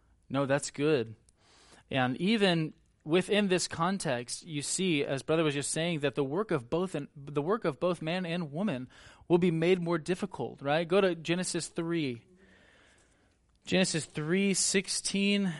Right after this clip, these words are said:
"Because they had disobeyed the Lord and Adam followed his wife into sin, God had charged them both with, um,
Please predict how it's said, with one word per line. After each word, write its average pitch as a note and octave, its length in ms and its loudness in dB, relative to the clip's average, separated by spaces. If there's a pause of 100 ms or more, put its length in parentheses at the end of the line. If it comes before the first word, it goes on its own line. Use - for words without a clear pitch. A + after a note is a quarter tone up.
(120)
"Because E3+ 420 -2
they F3 160 2
had D3 240 2
disobeyed F3 600 2
the D3 80 4
Lord F3 380 2
and C#3 120 -2
Adam F#3+ 460 2
followed E3+ 400 4
his C#3+ 140 -2
wife E3+ 280 4
into F#3 340 -2
sin, G3+ 600 2
God F3 320 0
had D3 200 -4
charged F3+ 380 2
them E3 160 0
both F3+ 380 0
with, C#3+ 240 -2 (640)
um, B2 440 -6